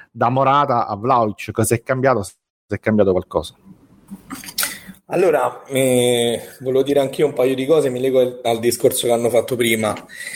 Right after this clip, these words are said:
Speaker 2: Eh, innanzitutto il Ronaldo attuale, secondo me, qualcosa ti dà e qualcosa ti toglie. Nel senso che, eh,
Speaker 1: Dal punto di vista tattico, dici, giusto?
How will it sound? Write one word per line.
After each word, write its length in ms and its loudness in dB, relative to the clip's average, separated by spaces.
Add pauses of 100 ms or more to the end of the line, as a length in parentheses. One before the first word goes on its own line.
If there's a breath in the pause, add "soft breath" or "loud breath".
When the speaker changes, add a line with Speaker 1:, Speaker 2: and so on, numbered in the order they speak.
(220 loud breath)
Speaker 2:
Eh, 920 0
innanzitutto 1080 -2
il 120 -6
Ronaldo 420 2
attuale, 480 0
secondo 380 -2
me, 460 -2 (560)
qualcosa 480 0
ti 120 -8
dà 300 2
e 100 -14
qualcosa 400 2
ti 120 -6
toglie. 520 0 (580 loud breath)
Nel 200 2
senso 480 -2
che, 360 2
eh, 600 0
Speaker 1:
Dal 100 0
punto 280 -2
di 80 4
vista 260 -2
tattico, 460 0
dici, 340 -2
giusto? 440 0